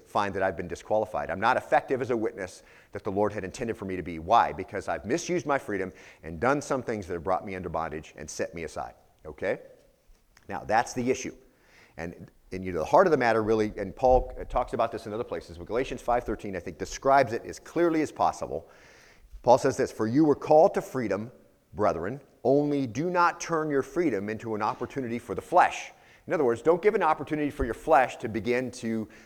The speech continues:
uh, excel. It's self-control is imp-, is important. You are free in Christ, but the things you involve yourself in may give your f-, your, your flesh an opportunity. He says, "But through love serve one another."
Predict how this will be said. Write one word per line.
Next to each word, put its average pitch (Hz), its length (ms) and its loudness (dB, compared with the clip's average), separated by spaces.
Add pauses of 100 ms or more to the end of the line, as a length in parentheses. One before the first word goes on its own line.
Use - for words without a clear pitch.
(120)
uh, 104 200 2
excel. 117 760 2
It's 139 200 -6
self-control 156 640 2
is 113 100 -2
imp-, 123 220 -10
is 120 160 -6
important. 123 380 -2
You 110 160 4
are 180 120 8
free 180 220 2
in 185 60 -2
Christ, 208 460 0 (460)
but 90 80 -12
the 107 60 -4
things 139 220 -2
you 190 80 2
involve 160 320 8
yourself 135 380 0
in 123 160 -4
may 117 160 0
give 135 200 0
your 143 120 -4
f-, - 320 -18
your, 110 300 -4 (140)
your 98 140 -8
flesh 127 420 0
an 104 100 -10
opportunity. 104 560 -2 (720)
He 95 80 -10
says, 110 200 0
"But - 600 8
through 127 200 2
love 123 240 6
serve 120 320 0
one 104 140 -2
another." 120 340 2